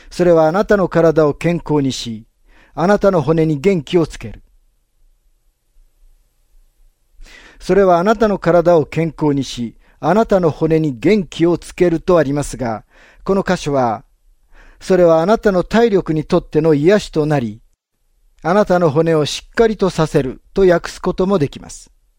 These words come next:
主に信頼する者は平安が与えられ、実際にあなたを健康にします。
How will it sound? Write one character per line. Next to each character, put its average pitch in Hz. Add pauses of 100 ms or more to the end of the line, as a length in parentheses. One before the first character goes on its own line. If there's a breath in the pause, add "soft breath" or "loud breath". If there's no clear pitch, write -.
(1800 soft breath)
主 -
に 214
信 208
頼 196
す 175
る 170
者 160
は 156
平 214
安 208
が 175
与 160
え 147
ら 135
れ、 123 (340 soft breath)
実 175
際 190
に 170 (120)
あ 156
な 214
た 196
を 156
健 165
康 180
に 185
し -
ま -
す。 -